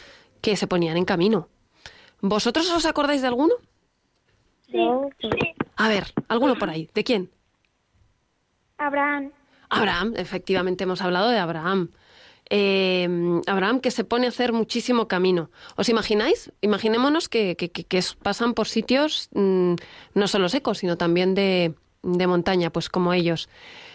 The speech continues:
Speaker 1: Podríamos ap-, eh, aprender mucho del camino que hizo Abraham, ¿verdad? Y aplicarlo a nuestras rutas, ¿verdad?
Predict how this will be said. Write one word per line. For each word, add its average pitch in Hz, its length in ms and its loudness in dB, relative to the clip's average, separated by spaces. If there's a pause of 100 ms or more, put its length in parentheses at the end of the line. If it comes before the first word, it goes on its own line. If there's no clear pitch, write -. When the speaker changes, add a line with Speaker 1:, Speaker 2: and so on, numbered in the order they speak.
(220)
Speaker 1:
Podríamos 254 500 0
ap-, 247 180 -2
eh, 214 340 2
aprender 196 360 0
mucho 233 260 0
del 226 120 0
camino 208 300 0
que 202 100 -6
hizo 196 120 -4
Abraham, 170 280 0
¿verdad? 180 340 -2
Y - 80 -2
aplicarlo 202 440 0
a - 20 2
nuestras 190 380 -2
rutas, 170 300 -2
¿verdad? 175 280 -2